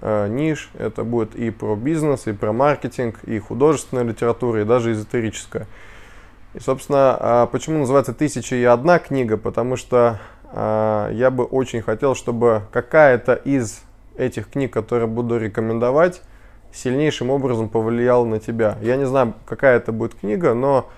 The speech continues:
именно поэтому я выделил «Тысяча и одна книга». Вот. Именно та книга, которая тебя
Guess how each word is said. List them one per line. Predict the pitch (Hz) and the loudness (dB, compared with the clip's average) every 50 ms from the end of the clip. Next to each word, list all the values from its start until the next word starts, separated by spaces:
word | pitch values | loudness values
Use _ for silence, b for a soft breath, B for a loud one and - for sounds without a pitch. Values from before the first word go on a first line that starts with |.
| B B B B - | B B B B -10
именно | - 127 127 120 113 | -6 -4 -2 -2 -2
поэтому | - 139 139 139 - 120 113 | 0 0 0 0 0 -2 0
я | 113 113 | 0 0
выделил | 120 131 123 120 117 117 113 | 0 -2 -2 0 0 -2 -2
«Тысяча | 110 - 127 - - 107 - - | -2 -4 -6 -6 -6 -10 -6 -6
и | 117 117 123 127 127 - - | -6 -4 -4 -6 -6 -4 -6
одна | - 113 117 117 117 107 | -6 -4 -2 0 0 0
книга». | 104 - - 110 104 98 98 98 98 104 - | -2 -2 -6 -6 -4 -4 -4 -6 -6 -8 -12
Вот. | - 104 101 104 - - - - - | -10 -10 -10 -10 -10 -14 -20 -16 -10
Именно | - 117 117 113 113 110 107 | -6 -4 -4 -2 -2 -2 -2
та | 107 117 110 104 | 0 0 0 0
книга, | - 127 143 170 156 131 | 0 -4 -4 -2 -2 -2
которая | 110 - 107 - - 117 120 117 113 107 104 | -2 -4 -6 -4 -2 -2 0 0 0 -2 -2
тебя | 101 - 110 110 117 120 120 117 - | -4 -8 -2 2 4 4 4 2 0